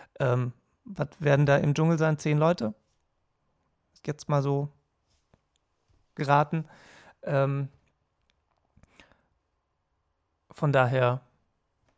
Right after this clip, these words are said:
so viele Leute haben sich da wahrscheinlich nicht mit dem Edding die Frisur auf den Kopf gemalt.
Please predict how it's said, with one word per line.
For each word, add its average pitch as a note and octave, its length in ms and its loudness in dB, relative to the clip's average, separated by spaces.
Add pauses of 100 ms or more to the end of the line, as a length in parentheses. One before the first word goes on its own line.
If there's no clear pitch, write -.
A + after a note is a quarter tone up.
(1120)
so D3+ 160 -4
viele C3 140 -2
Leute B2+ 260 0
haben C3 160 -2
sich C3+ 140 -6
da C#3 160 -2
wahrscheinlich C3+ 420 -4
nicht F#3 160 -2
mit F3+ 80 -2
dem F3 80 -2
Edding C3 420 -2 (380)
die A#2 180 -14
Frisur D3+ 680 -4 (200)
auf - 260 -10
den D3 60 -16
Kopf - 280 -16
gemalt. - 520 -18